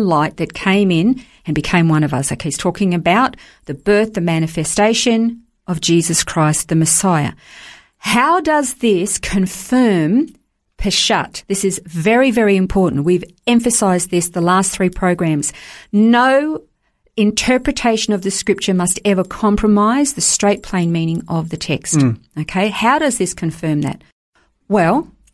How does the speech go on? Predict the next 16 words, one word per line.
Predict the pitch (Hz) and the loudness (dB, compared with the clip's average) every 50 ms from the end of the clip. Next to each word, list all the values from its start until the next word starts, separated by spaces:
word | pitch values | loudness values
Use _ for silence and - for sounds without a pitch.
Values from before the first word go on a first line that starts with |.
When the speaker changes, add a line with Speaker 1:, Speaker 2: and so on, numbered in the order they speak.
| _ _ _ | _ _ _
Speaker 1:
if | 233 - - | -6 0 2
you | 233 226 | 2 4
read | 214 262 262 247 208 | 4 4 2 2 2
the | 202 | 2
very | 190 240 247 262 269 | 2 2 4 2 2
first | 262 - 254 240 220 220 214 - - - - | 0 0 2 2 2 2 0 -2 -6 -8 -10
chapter | - - - 202 190 - - 185 180 180 - - | -6 -2 -2 -2 -2 -2 -2 -2 -2 -2 0 0
of | 185 180 175 170 170 165 160 - - - _ - - | 0 0 0 0 -2 -4 -6 -10 -16 -20 _ -18 -6
Genesis, | - 165 160 160 175 185 - - 214 190 - - | -2 -2 0 0 0 0 0 0 0 0 0 0
you've | 190 185 | 0 0
got | 190 175 - - | 0 0 0 0
Elohim. | 190 190 185 180 180 165 151 180 180 170 160 160 | 0 2 2 2 2 0 0 0 0 0 -2 0
God | 156 180 175 180 180 | 0 2 2 4 2
is | 180 170 175 - | 2 0 0 -2
this | 160 147 - | -4 -4 -6
plural | - - - - 208 214 220 214 208 196 185 175 - | -6 -8 -6 -2 2 4 4 6 6 4 4 0 -2